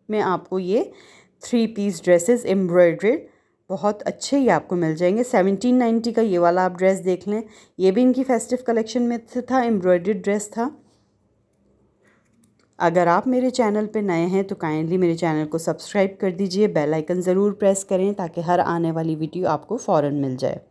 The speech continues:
मैंने आगे भी आपके लिए बहुत चीज़ें कवर की हैं, वीडियो को एंड तक देखना है, स्किप बिल्कुल नहीं करना है। आगे जाके आपको एक्सेसरीज़, कुछ शूज़ और जो हैं वो दुपट्टे की कलेक्शन भी मैं दिखाऊंगी।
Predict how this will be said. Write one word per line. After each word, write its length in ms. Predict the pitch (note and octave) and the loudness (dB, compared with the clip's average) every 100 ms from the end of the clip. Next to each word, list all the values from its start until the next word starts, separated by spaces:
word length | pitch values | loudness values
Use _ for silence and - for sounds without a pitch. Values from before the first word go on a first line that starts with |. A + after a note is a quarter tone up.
| _ _ _ _ _ _ _ | _ _ _ _ _ _ _
मैंने 280 | F3+ E3+ E3 - | 0 2 2 0
आगे 260 | F3+ F3+ A3 | 0 2 2
भी 140 | A3+ | 4
आपके 260 | G#3+ G3+ G#3+ | 2 2 -2
लिए 120 | G#3+ | -2
बहुत 340 | F3 F#3 G#3 | 0 0 -2
चीज़ें 240 | - F3 F#3+ | -4 -4 0
कवर 300 | F#3 F3+ G3 | 2 2 2
की 240 | F#3+ G3 F#3+ | 0 -2 0
हैं, 220 | A3 A#3+ | -2 -2
वीडियो 320 | G3 E3 E3 | -4 -2 0
को 120 | F3+ | 0
एंड 240 | - F3+ F3 | 0 0 0
तक 80 | F3+ | 0
देखना 360 | G3+ G3 A3 | -2 0 0
है, 180 | G#3+ A#3 | 0 -2
स्किप 260 | - - E3 | -4 -6 -2
बिल्कुल 380 | D3+ C#3+ F#3 G3 | -2 -2 0 0
नहीं 200 | G3+ G#3 | 0 0
करना 260 | G3+ G3+ | 0 0
है। 160 | A3 A#3+ | 0 0
आगे 340 | - D3+ D#3 D#3+ | 0 -2 -2 -2
जाके 400 | D#3+ D#3 F3 F3+ - - - F3 | -2 -2 -4 -4 -8 -20 0 4
आपको 280 | E3+ E3+ | 4 4
एक्सेसरीज़, 760 | F#3+ - F#3+ F#3 A3 G3+ A3+ A3+ | -2 2 2 2 0 0 -2 -4
कुछ 160 | G3 G3 | -6 -6
शूज़ 540 | - G#3 A3+ C4 B3 | -4 -2 0 0 -2
और 720 | - F3 E3+ E3+ D#3+ D#3 D3 - | -2 2 4 4 2 0 -2 -6
जो 260 | E3+ E3+ E3 | -8 -4 -2
हैं 120 | E3 | 0
वो 100 | E3 | -2
दुपट्टे 400 | D#3 D#3+ D#3 F3 | -4 -6 -6 -4
की 120 | G#3 | -2
कलेक्शन 520 | G#3 G3+ G#3 - A3 | 2 4 2 -2 -2
भी 100 | A3 | 0
मैं 120 | A3+ A3 | 0 -2
दिखाऊंगी। 520 | G#3 G#3+ G#3 G#3+ D#4+ | -2 -2 0 0 -2